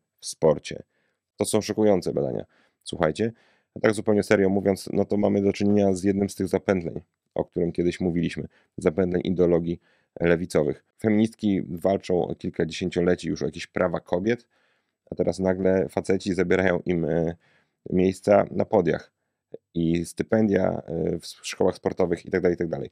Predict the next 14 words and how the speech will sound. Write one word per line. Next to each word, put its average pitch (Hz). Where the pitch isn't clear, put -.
Czemu 101
w 90
ogóle 92
mówię 92
o -
tych 90
badaniach? 90
Po 87
pierwsze, 90
to -
jest -
trochę 90
śmieszne, 90
ale 78